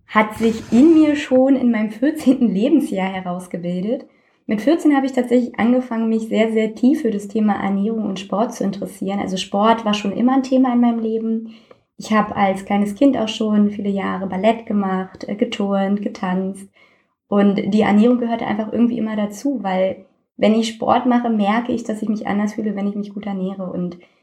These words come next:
mit vierzehn habe ich dann immer wieder recherchiert und gegoogelt und geguckt,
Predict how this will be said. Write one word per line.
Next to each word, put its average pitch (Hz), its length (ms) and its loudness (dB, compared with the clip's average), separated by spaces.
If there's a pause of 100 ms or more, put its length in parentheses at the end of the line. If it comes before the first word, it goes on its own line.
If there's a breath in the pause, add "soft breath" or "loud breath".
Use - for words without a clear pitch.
(120)
mit 208 120 2
vierzehn 311 400 4
habe 262 140 2
ich 254 80 -2
dann 233 140 0
immer 262 280 0
wieder 247 240 2
recherchiert 247 680 2
und 240 140 -2
gegoogelt 247 540 0
und 240 120 -2
geguckt, 254 500 -2